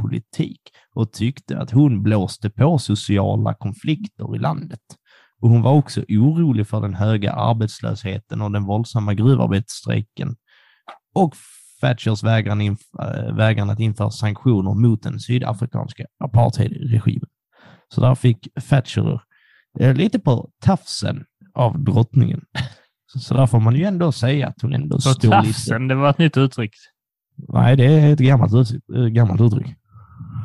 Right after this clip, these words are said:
Speaker 2: Jaha.
Speaker 1: Att få på tafsen.
Speaker 2: Aldrig hört talas om. Men där får man
Speaker 1: Nej.
Speaker 2: faktiskt säga att, eh, att, eh, drottningen ändå står på rättvisans sida.
Speaker 1: Ja, hon gör mycket för folket här. Och det är ju därför också som hon har varit så himla, himla uppskattad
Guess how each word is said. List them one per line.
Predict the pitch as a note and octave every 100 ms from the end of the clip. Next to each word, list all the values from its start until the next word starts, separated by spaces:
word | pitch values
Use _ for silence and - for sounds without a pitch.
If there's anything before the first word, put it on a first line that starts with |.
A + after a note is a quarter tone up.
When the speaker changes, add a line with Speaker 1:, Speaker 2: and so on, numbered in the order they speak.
| - -
Speaker 2:
Jaha. | - - C#3 _
Speaker 1:
Att | - -
få | A#2
på | A#2+
tafsen. | B2 G#2 - - _ _ _ _ _ _ _
Speaker 2:
Aldrig | B2+ B2+ A2+
hört | G#2 G#2
talas | A2 G#2+
om. | G2+ - - -
Men | A#2+ C#3
där | C#3
får | C#3
man | B2+
Speaker 1:
Nej. | F3
Speaker 2:
faktiskt | - D3
säga | C#3+ E3 D#3 G#2
att, | G#2+ -
eh, | B2 A#2+ A#2+ A#2+ A#2+ A#2+ A#2+
att, | A2+ -
eh, | A2+ A2+ A2+
drottningen | A#2 C3 - A2+ A#2
ändå | A2+ A2
står | G#2 A2+ G#2
på | - G2 G2
rättvisans | G2+ A#2 - G#2 G#2 G2+
sida. | G#2+ G#2+ G2+ _ _ _ _ A2+
Speaker 1:
Ja, | G#2+ C3
hon | C#3+
gör | D#3+ D3+
mycket | A#2 A2+ D3+ - _ _ - -
för | - G#2+ G2+ - -
folket | - B2+ G#2 G#2
här. | G#2+
Och | G2
det | C3
är |
ju | C#3+
därför | D#3 D3+ - B2+
också | D3 A2
som | G#2
hon | G#2+
har | G#2 G2+ G#2+
varit | A#2 G#2
så | -
himla, | G2+ B2+ C#3+ G#2
himla | A2 A2 G#2
uppskattad | B2+ - C#3 D3+ -